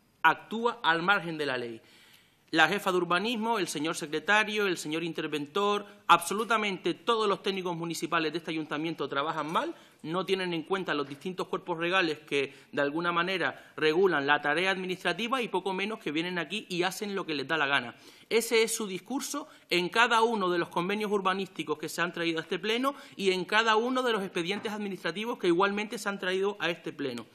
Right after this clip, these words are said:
Si usted fuese coherente con su discurso político y de alguna manera tuviese razón a la hora de decir que los técnicos municipales hacen lo que les da la gana,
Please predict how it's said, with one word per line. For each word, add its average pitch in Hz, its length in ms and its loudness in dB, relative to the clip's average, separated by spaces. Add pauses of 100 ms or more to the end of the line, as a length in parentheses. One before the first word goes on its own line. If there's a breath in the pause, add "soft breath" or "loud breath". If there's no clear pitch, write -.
(520 loud breath)
Si - 180 2
usted 202 220 2
fuese 214 320 0
coherente 202 580 2
con 147 160 -2
su 151 160 -4
discurso 180 480 -4
político 247 640 -2 (340 loud breath)
y 170 120 -2
de 151 80 2
alguna 170 380 2
manera 190 520 2
tuviese 196 540 0
razón 202 500 2 (300 loud breath)
a 156 120 12
la 165 200 8
hora 196 260 6
de 185 140 2
decir 180 480 0 (180 loud breath)
que 156 140 4
los 147 160 0 (300)
técnicos 202 460 4
municipales 160 640 2 (100)
hacen 226 360 6
lo 214 120 2
que 196 120 2
les 175 160 4
da 214 100 8
la 202 100 8
gana, 208 320 2